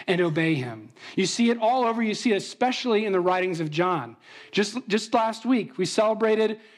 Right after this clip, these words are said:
the, the Lord's Supper being instituted by Jesus. The night that he was betrayed, he comes and he washes his disciples' feet, and he gives them a new commandment,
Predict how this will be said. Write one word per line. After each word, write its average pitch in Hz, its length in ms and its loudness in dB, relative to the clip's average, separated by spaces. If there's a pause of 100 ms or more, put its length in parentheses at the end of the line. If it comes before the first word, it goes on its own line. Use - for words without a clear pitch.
the, 202 220 0
the 170 220 2
Lord's 196 360 2
Supper 220 360 0
being 185 220 0
instituted 220 640 -2
by 196 160 2
Jesus. 170 420 -4
The 185 100 0
night 202 320 0
that 233 80 -2
he 214 100 2
was 220 120 0
betrayed, 202 680 0 (260)
he 185 100 -2
comes 214 320 0
and 190 60 -2
he 170 60 4
washes 214 600 -2
his 220 160 -2
disciples' 190 580 -4
feet, 196 480 -2 (240)
and 170 100 2
he 170 60 0
gives 208 240 0
them 214 140 2
a 190 60 4
new 220 180 2
commandment, 220 640 0